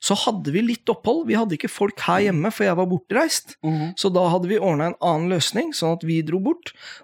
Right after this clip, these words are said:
Speaker 1: Da, eh, så vi hadde noen timer der hvor, eh, der hvor vi fikk liksom kulene litt.
Speaker 2: Ja.
Speaker 1: Og da passet jeg på at de liksom hadde is hele tida.
Speaker 2: <laughs> Ja,
Speaker 1: Så det
Speaker 2: så
Speaker 1: blei ganske mange is.
Speaker 2: Ja.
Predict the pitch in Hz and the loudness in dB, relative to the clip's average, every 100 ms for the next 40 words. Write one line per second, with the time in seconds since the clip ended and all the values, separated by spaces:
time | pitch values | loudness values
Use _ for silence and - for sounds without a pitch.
0 | _ 147 - - 170 185 180 196 214 208 | _ -4 -2 0 2 2 2 2 2 2
1 | 170 202 - 208 175 120 147 175 160 175 | 2 0 -2 -2 -2 0 2 2 2 0
2 | 185 - - _ - - 185 175 - - | -2 -12 -20 _ -6 -2 -2 -2 -6 -16
3 | _ _ - 156 151 175 170 175 185 - | _ _ -4 -2 0 0 -2 -4 -4 -4
4 | 165 - - 185 156 165 165 165 - 185 | -8 -8 -6 -4 -2 -2 -2 -6 -2 0
5 | 147 175 262 - - _ 170 175 _ - | 0 0 -2 -4 -18 _ -2 -2 _ -2
6 | 196 156 160 190 226 _ _ _ _ _ | -2 2 0 0 -2 _ _ _ _ _
7 | - - - 135 143 - 165 214 208 180 | -2 0 0 0 -2 -2 0 0 0 -2
8 | 160 165 175 143 196 233 - 202 180 165 | -2 -2 -4 -4 -2 0 2 4 4 4
9 | 214 262 - 170 - 202 208 180 185 226 | 4 2 0 -2 2 4 6 6 4 4
10 | 220 180 220 208 214 277 320 - - 170 | 2 0 0 2 2 2 2 4 2 2
11 | 196 | 0